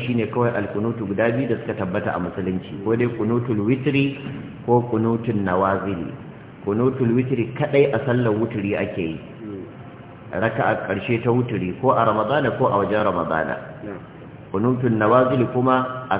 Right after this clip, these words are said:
Speaker 1: sallolin farilla duka ake yi, kuma a raka'a ƙarshe. Bayan an yi ruku'un ƙarshe an ɗago kafin a tafi sujada za a yi.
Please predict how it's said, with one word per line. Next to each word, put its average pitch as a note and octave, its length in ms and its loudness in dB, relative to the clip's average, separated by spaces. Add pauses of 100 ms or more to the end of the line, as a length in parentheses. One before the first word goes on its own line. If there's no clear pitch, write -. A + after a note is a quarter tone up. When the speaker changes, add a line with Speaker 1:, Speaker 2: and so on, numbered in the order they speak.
Speaker 1:
sallolin B2 560 4
farilla A2 560 0
duka B2+ 240 0
ake - 240 -4
yi, F2+ 240 -2 (160)
kuma A2 240 0
a G2+ 80 2
raka'a G#2 400 0
ƙarshe. D#2+ 380 -6 (760)
Bayan A2+ 420 4
an A#2 180 2
yi A#2+ 60 4
ruku'un G#2+ 540 -2
ƙarshe F#2+ 360 -2
an A#2 200 0
ɗago A#2 340 0
kafin G#2+ 400 2
a A#2 60 0
tafi - 260 -4
sujada A2+ 400 2
za G2 220 4
a D#2 40 -2
yi. B1+ 140 -4